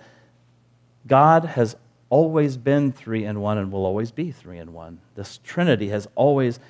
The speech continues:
existed, but there's this one person of the Trinity that John calls the Word, the truth, the wisdom, the knowledge of God that, that comes to us as a light revealing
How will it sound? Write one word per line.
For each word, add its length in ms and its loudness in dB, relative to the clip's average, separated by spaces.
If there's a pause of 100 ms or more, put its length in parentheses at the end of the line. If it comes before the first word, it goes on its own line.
(120)
existed, 680 -2
but 120 -4
there's 200 0
this 200 -6
one 300 0
person 580 -8
of 220 -2
the 80 -4
Trinity 640 -6 (720)
that 100 -8
John 240 2
calls 360 0
the 80 -10
Word, 480 -2 (720)
the 160 -10
truth, 760 -4
the 80 -8
wisdom, 580 -4
the 80 -14
knowledge 640 0
of 220 -14
God 440 -2 (640)
that, 140 -2 (580)
that 220 -10
comes 500 -2
to 220 -2
us 580 -6 (320)
as 180 -4
a 120 -2
light 580 0 (1160)
revealing 640 -2